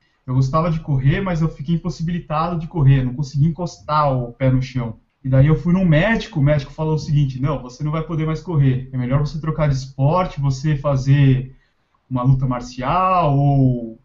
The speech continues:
praticar algum outro esporte que não seja corrida, nem futebol, nem nada, que isso daí só vai piorar." Eu falei, "Cara, não é possível,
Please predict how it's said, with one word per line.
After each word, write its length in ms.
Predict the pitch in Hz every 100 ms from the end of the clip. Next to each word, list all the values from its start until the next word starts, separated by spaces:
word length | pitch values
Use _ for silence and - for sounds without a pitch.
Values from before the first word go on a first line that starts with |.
| _
praticar 400 | 131 131 - 139
algum 300 | 131 127 147
outro 160 | 147 139
esporte 480 | - - 147 147 -
que 100 | 143
não 220 | 156 214
seja 400 | - 165 185 208
corrida, 480 | - 156 175 165 156
nem 600 | 170 226 208 156 127 135 -
futebol, 440 | 160 131 131 196
nem 120 | 226
nada, 420 | 180 135 123 - _ _
que 160 | 143
isso 160 | 143 156
daí 140 | 143
só 140 | 151 135
vai 160 | 147
piorar." 580 | - 226 170 123 - _ _ _ _ _ _ _ _ 135
Eu 80 |
falei, 240 | 131 151 135
"Cara, 260 | 165 139
não 100 | 131
é 40 | 143
possível, 520 | - - 131 113 110